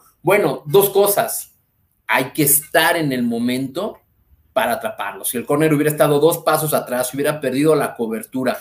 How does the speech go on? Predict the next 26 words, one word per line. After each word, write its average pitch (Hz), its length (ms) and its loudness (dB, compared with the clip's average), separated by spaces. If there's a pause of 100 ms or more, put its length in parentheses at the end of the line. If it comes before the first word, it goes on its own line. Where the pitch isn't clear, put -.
(220)
si - 160 -2
hubiera 170 160 8
atacado 165 480 6
del 120 160 4
frente, 143 720 -2
no 180 180 2
hubieran 185 460 4
podido 135 420 2
atrapar 113 580 -2
el 113 120 -14
balón. 107 400 -16 (340)
Como 156 300 4
sea, 196 300 6
y 175 60 4
recuerden 190 480 2
lo 156 120 -2
que - 80 -2
dicen, 127 580 -4
la 120 140 -10
suerte 170 480 -2
es 156 100 -4
la 151 180 -2
combinación 127 840 -4
de 139 200 2
la 117 120 0
oportunidad 117 960 -2